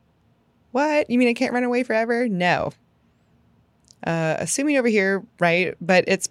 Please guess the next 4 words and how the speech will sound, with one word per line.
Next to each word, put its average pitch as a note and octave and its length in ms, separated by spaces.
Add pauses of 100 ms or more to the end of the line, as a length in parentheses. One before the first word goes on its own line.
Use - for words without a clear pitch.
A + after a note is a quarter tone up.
probably C#4 840
better G#3 680 (460)
to G3+ 420
have G3 400